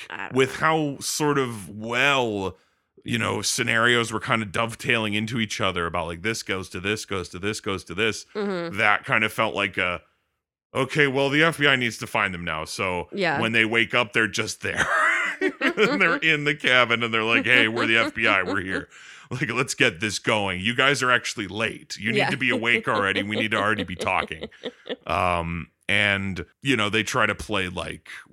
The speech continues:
Speaker 2: "We're good F B I agents," you know, like,
Speaker 1: Mm-hmm.
Speaker 2: "Oh, Mikhail was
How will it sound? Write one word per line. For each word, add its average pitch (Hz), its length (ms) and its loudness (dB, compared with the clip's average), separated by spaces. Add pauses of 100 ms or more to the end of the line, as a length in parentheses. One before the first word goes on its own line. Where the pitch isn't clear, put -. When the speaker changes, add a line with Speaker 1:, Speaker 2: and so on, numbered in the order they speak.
(100)
Speaker 2:
"We're 101 220 -2
good 147 420 4
F 107 260 0
B 104 180 -2
I 87 220 -2
agents," 82 800 -10
you 98 80 -2
know, 104 140 0
like, 180 120 -2
Speaker 1:
Mm-hmm. 175 100 -2
Speaker 2:
"Oh, 156 140 0
Mikhail 151 560 -2
was 110 340 -4